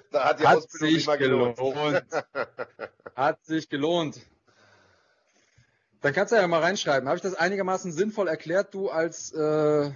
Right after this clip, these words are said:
Speaker 2: du als, äh, Profi musst es ja dann wissen.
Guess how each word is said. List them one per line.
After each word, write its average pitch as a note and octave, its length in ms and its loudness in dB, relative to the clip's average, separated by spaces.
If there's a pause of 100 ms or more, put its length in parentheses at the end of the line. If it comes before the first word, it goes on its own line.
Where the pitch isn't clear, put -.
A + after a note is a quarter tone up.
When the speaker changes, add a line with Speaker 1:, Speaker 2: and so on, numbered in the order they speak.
Speaker 2:
du D#3 280 -6
als, C#3 520 2
äh, C3+ 300 4
Profi E3 500 2
musst D3+ 280 -6
es C#3 80 -8
ja C#3+ 100 4
dann B2 140 -2
wissen. A2+ 280 -6